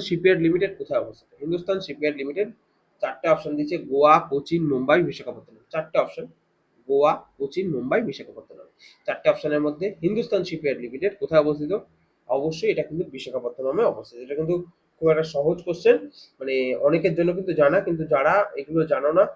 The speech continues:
তাদেরকে আমি এটা, এটুকুই বলবো যে জিওগ্রাফির কোশ্চেন কিন্তু স্ট্যান্ডার্ড হয়, ভালোভাবে পড়তে হবে, ভালোভাবে না পড়লে কিন্তু কোশ্চেন কমন পাবে না। ঠিক আছে, সবাইকে এটাই বলার। আজকে আমি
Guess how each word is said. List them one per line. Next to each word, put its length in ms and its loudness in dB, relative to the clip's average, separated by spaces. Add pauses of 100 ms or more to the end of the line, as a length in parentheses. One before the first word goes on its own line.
(300)
তাদেরকে 360 -2
আমি 160 2
এটা, 120 6 (220)
এটুকুই 360 -2
বলবো 220 6 (420)
যে 60 -16 (100)
জিওগ্রাফির 500 -4
কোশ্চেন 320 -6
কিন্তু 220 -8
স্ট্যান্ডার্ড 480 2
হয়, 200 8 (440)
ভালোভাবে 360 4 (100)
পড়তে 280 -4
হবে, 120 4 (100)
ভালোভাবে 320 0
না 140 0 (100)
পড়লে 240 -6
কিন্তু 200 -6
কোশ্চেন 340 -4
কমন 220 -2 (100)
পাবে 220 -4
না। 120 2 (440)
ঠিক 140 -6
আছে, 120 -4 (1200)
সবাইকে 320 2
এটাই 240 2
বলার। 200 -2 (640)
আজকে 220 -2
আমি 80 2